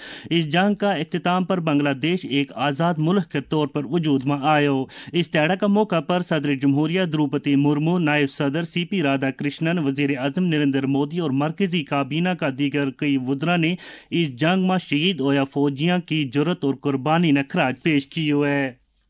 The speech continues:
विजय दिवस का मौका पर लेफ्टिनेंट गवर्नर मनोज सिन्हा ने कचेरियल का मुकाम पर एक सौ आठ फुट ऊंचो तिरंगो फहरायो। उनने उन्नीस सौ इकहत्तर की जंग में अपनी जाना को नजरानो पेश करन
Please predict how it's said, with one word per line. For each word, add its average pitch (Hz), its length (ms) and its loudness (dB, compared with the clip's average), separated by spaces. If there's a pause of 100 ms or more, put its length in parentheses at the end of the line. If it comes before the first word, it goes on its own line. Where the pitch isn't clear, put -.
(1200)
विजय 175 280 2
दिवस 180 320 0
का 214 200 0
मौका 208 340 2
पर 180 220 0
लेफ्टिनेंट 175 540 -2
गवर्नर 160 380 0
मनोज 151 340 0
सिन्हा 170 360 -2
ने 175 300 -2
कचेरियल 160 640 -4
का 156 200 -2
मुकाम 156 440 0
पर 156 240 -4
एक 160 180 -4
सौ 156 280 -6
आठ 165 180 -2
फुट 143 300 -4
ऊंचो 143 360 -6
तिरंगो 143 400 -2
फहरायो। 147 500 -2
उनने 147 420 -2
उन्नीस 143 240 -2
सौ 151 120 -6
इकहत्तर 139 460 -6
की 160 240 -6
जंग 160 300 -2
में 156 80 -4
अपनी 143 360 -4
जाना 147 360 -2
को 165 180 -4
नजरानो 147 540 -2
पेश 143 260 -4
करन 139 300 -2